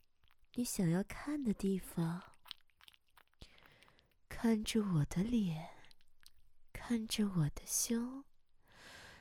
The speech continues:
看着我的屁股，看着我的腿。手上动作不要停，你想要操姐姐有多快，手上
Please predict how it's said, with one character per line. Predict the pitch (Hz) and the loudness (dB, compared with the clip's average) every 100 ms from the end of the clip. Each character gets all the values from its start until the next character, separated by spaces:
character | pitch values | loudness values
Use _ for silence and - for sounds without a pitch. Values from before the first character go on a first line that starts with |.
| - _ - | -20 _ -14
看 | - - 277 262 | -6 2 4 4
着 | 262 226 | 4 6
我 | 196 | 6
的 | 175 | 6
屁 | 170 - - 277 277 262 - | 4 0 -2 2 2 0 -6
股， | - 202 196 202 - - _ _ _ _ _ _ _ _ | -4 -2 -2 -6 -12 -20 _ _ _ _ _ _ _ _
看 | - - 202 190 | -8 -2 -2 -2
着 | - 196 | -4 -2
我 | 180 151 - | 0 -2 -2
的 | - - | -10 -8
腿。 | - - - - - - - - - - - - - - - - - - - - _ - - - - - | -10 -10 -14 -20 -20 -20 -20 -20 -20 -20 -20 -20 -20 -20 -20 -20 -20 -20 -20 -20 _ -20 -20 -20 -20 -12
手 | - - 262 | 2 12 12
上 | 262 311 302 | 12 12 12
动 | 311 285 | 10 10
作 | 262 | 8
不 | 208 170 | 12 12
要 | 233 233 | 12 12
停， | - - 151 175 220 - - - - - - - - - _ _ _ - - | 6 4 4 4 0 -14 -20 -20 -20 -20 -20 -20 -20 -20 _ _ _ -12 4
你 | 311 | 6
想 | - 254 | 10 10
要 | 233 262 | 12 10
操 | - 330 | 8 6
姐 | - 170 | 8 8
姐 | 143 208 | 8 8
有 | 240 180 | 8 8
多 | 185 208 | 6 6
快， | - 254 247 214 - - _ - _ _ - | 2 0 2 2 0 -10 _ -20 _ _ -10
手 | - 180 165 | 4 6 6
上 | - 196 185 175 | 6 8 8 6